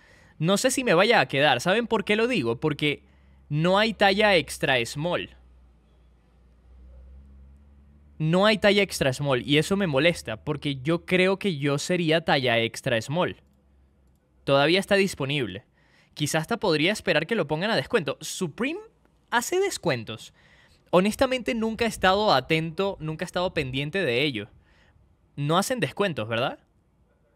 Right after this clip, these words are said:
Creo que no hacen descuentos. Creo que no, sí, yo tampoco lo creo, pero la cuestión es que yo revisé las medidas y, por ejemplo, me medí yo así como rapidito porque Jun ya estaba dormida y sentí que me iba a quedar larga.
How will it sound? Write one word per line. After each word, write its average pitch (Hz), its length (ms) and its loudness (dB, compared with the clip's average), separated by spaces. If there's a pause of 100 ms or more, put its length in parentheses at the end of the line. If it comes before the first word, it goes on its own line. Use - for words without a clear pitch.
(340)
Creo 185 160 0
que 214 120 -2
no 165 80 0
hacen 185 180 -2
descuentos. 123 580 -8 (200)
Creo 156 160 -2
que 147 120 -2
no, 123 160 -2
sí, 135 160 -6
yo 135 120 -2
tampoco 170 340 -2
lo 123 140 0
creo, 120 300 0
pero 120 520 0 (1800)
la 151 160 2
cuestión 160 280 -2
es 180 120 -4
que 196 380 -2
yo 147 260 2
revisé 190 340 2
las 202 160 2
medidas 170 760 0 (200)
y, 151 120 -2
por 147 140 -4
ejemplo, 147 280 -2 (120)
me 151 240 -2
medí 143 300 -2
yo 170 160 0
así 175 260 -4
como 180 260 -6
rapidito 147 680 -6
porque 113 580 -4
Jun 131 200 -6
ya 127 100 -2
estaba 147 280 0
dormida 135 600 2 (1120)
y 170 60 -8
sentí 165 320 -4
que 170 120 -2
me 151 100 -4
iba 156 100 0
a 170 80 -4
quedar 139 320 0
larga. 120 500 -2